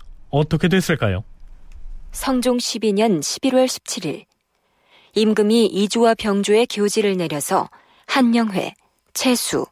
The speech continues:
Speaker 2: 변수, 성현, 이공, 이세필 등의 직첩을 돌려주게 하였다.
Speaker 1: 그러니까 한명회는 요즘식으로 말하면 불경죄에 해당하는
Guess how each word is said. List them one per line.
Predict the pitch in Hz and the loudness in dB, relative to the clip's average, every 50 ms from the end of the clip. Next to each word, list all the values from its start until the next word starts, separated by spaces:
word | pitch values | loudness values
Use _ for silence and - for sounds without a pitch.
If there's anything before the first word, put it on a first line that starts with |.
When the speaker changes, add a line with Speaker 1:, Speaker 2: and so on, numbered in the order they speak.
| _ _ _ _ _ _ _ | _ _ _ _ _ _ _
Speaker 2:
변수, | - - 190 185 190 196 - - - 156 117 - - _ _ _ _ _ _ _ _ | -2 0 2 2 2 2 0 -2 -4 -4 -4 -4 -8 _ _ _ _ _ _ _ _
성현, | - - - - 269 262 240 220 220 - - - - _ _ _ _ _ _ _ _ _ | -10 -6 0 2 2 4 4 4 2 0 0 -6 -12 _ _ _ _ _ _ _ _ _
이공, | 190 208 208 - 185 156 117 - - _ _ _ _ _ _ _ _ | 2 2 2 4 2 0 0 -2 -8 _ _ _ _ _ _ _ _
이세필 | - 196 220 - - 254 - - 247 240 233 | 0 0 0 2 2 0 0 2 0 0 2
등의 | 208 220 202 208 196 | 2 2 2 2 2
직첩을 | - - - - - 196 165 151 208 196 - - | 0 -4 -6 -4 -2 -2 2 2 2 2 2 0
돌려주게 | - - 214 220 214 233 233 - - - 165 | -2 0 0 2 2 2 0 0 -2 -4 -4
하였다. | 156 - 202 160 143 - _ - 139 - - - - - - - - - - - - - - - - - - | -4 -2 -6 -6 -8 -8 _ -4 -4 -4 -6 -12 -16 -16 -12 -12 -12 -8 -4 -4 -4 -4 -4 -8 -10 -10 -6
Speaker 1:
그러니까 | - - - 147 135 131 120 110 - - - 123 101 73 - - - - - - - - - - - - - - - - - | -2 0 0 2 2 0 0 -2 -4 -2 0 0 0 0 -4 -8 -16 -20 -20 -20 -18 -18 -18 -18 -18 -20 -20 -20 -20 -20 -12
한명회는 | - - - 160 156 160 165 170 170 160 175 180 202 202 190 175 165 151 143 131 117 | -6 0 2 4 4 4 4 2 2 2 4 4 4 4 4 4 2 2 2 2 2
요즘식으로 | 117 123 131 151 160 170 170 160 - 170 151 160 165 156 | 2 2 2 2 2 2 2 2 0 0 2 4 4 4
말하면 | 143 131 123 120 113 107 123 143 113 80 73 78 - - | 4 4 4 2 2 2 2 0 0 -2 -4 -6 -10 -12
불경죄에 | - - 123 131 143 151 139 170 170 170 165 151 - - 160 151 147 147 147 | -4 0 2 4 4 4 4 4 4 4 2 2 0 0 2 2 2 2 2
해당하는 | 131 123 139 127 120 123 120 117 117 120 107 98 139 180 185 | 2 0 0 0 0 0 2 2 4 4 4 4 4 2 0